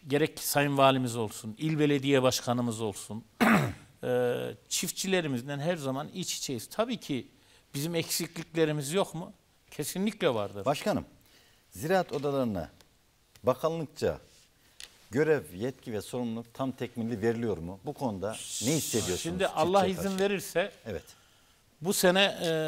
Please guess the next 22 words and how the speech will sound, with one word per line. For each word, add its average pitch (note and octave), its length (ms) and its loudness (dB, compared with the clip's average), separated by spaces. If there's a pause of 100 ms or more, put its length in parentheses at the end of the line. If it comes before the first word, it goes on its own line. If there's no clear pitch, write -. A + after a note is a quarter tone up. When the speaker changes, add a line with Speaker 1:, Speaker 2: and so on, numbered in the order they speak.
(220)
Speaker 1:
ç-, - 120 -6 (240)
tabii C3 240 8
Ç - 100 2
K E3+ 280 10
S'den D#3 440 4
söyleyelim, C#3+ 600 -2
bu G3 80 0
sene D3+ 320 2
başladı. D#3 500 4 (840)
Üç F#3+ 220 0
tane C#3+ 320 4
ilimize D#3+ 580 2
verildi G#2+ 640 6
Türkiye'de G#2 600 -2 (300)
pilot C#3 280 2
il C3 100 -2
olarak. A2+ 420 -4 (760)
Ben G3 240 2 (100)
yıllardır C#3+ 880 6
şunu D#3+ 260 -4
söylerim, F#2+ 520 -2 (280)
yıllardır. A#2+ 560 2